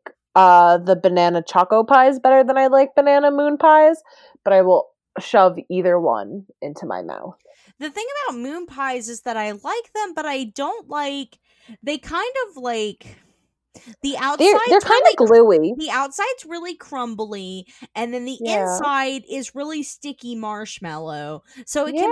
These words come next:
Speaker 1: Yeah.
Speaker 2: be difficult to get a cohesive bite out of a moon pie because you
Speaker 1: Mm-hmm.
Speaker 2: have to make sure to bite down enough that you are, like, breaking apart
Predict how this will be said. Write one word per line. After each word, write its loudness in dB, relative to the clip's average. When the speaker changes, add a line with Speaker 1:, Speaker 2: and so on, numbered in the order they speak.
Speaker 1:
Yeah. 2
Speaker 2:
be -4
difficult -14
to -10
get -10
a -6
cohesive -12
bite -10
out -8
of -12
a -8
moon -12
pie -10
because -6
you -10
Speaker 1:
Mm-hmm. -6
Speaker 2:
have -8
to -12
make -14
sure -8
to -14
bite -8
down -8
enough -6
that -8
you -12
are, -12
like, -12
breaking -10
apart -8